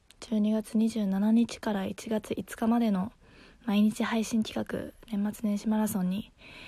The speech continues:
参加しております。今日は三日目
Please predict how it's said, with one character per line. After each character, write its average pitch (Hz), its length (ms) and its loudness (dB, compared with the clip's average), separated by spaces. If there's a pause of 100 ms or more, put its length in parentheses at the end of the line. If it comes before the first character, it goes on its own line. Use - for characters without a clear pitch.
(160)
参 - 180 -2
加 202 140 -2
し - 60 -12
て 220 80 -2
お 202 40 0
り 202 100 0
ま 208 180 2
す。 - 260 -16 (680)
今 - 20 -2
日 254 40 2
は 202 80 4
三 208 140 4
日 - 220 0
目 247 240 6